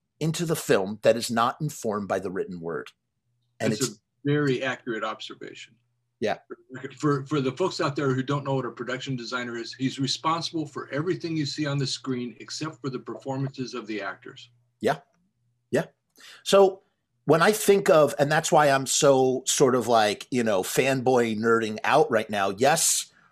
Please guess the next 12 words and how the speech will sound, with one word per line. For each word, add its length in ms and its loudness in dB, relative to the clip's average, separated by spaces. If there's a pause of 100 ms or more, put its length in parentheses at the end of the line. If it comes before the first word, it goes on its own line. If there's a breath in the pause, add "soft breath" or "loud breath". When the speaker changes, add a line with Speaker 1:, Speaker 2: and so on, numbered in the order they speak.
(120)
Speaker 1:
Return 340 -2
of 80 0
Living 300 -2
Dead 240 2
is 140 -8
Dan 240 -4
O'Bannon's, 560 -6
but 180 0
it 140 2
is 120 -4
also 300 0
yours. 760 -6